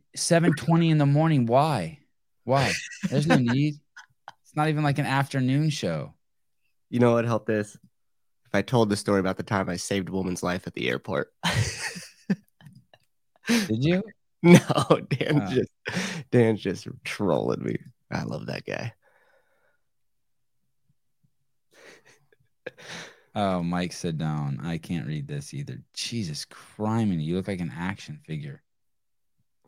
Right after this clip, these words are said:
Speaker 2: Thank you for that sweatshirt again, dude. I wear it,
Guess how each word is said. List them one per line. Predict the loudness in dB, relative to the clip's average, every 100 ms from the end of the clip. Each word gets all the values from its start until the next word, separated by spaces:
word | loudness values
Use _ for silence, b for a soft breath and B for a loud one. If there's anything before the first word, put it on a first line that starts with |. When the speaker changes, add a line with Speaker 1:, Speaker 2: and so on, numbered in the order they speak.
| -10
Speaker 2:
Thank | -10 -10 _ _ _ _ _ _ _ _ _ _ _ _ _ -12 -8
you |
for | -6
that | -6 -6
sweatshirt | -6 -6 -6 -6
again, | -6 -6 -6
dude. | -6 -6
I |
wear | -4 -6
it, | -8